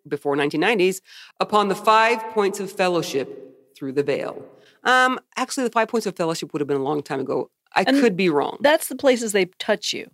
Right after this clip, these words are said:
Speaker 1: Yes.
Speaker 2: through the veil.
Speaker 1: "It is received as left arms are placed upon right shoulders through the veil. The five points of fellowship are inside of right foot by the side of right foot,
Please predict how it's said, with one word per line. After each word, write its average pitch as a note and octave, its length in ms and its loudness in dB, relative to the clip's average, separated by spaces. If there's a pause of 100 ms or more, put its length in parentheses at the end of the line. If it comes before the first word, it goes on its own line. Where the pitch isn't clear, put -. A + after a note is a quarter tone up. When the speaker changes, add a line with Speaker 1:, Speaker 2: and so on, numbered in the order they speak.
Speaker 1:
Yes. - 340 -2
Speaker 2:
through E3+ 180 -2
the D#3 80 -2
veil. B2+ 180 -4
Speaker 1:
"It F#3 60 6
is F#3+ 120 2
received F3 540 2
as C#3+ 200 2
left D3+ 480 2
arms D3 360 2
are C#3 100 2
placed D3+ 460 0
upon C#3+ 420 0
right D3+ 240 2
shoulders D#3 420 -4
through - 120 -10
the D#3+ 80 -2
veil. D3 400 -4 (240)
The D#3 160 -4
five G#3+ 400 2
points G#3 200 0
of F#3 100 -4
fellowship A3+ 460 0
are D#3+ 360 2 (200)
inside D4 400 4
of G#3+ 160 0
right G3 220 4
foot E3 320 0
by E3 120 0
the D#3 100 -4
side D#3+ 260 0
of D3+ 80 -4
right C#3+ 220 2
foot, - 380 -4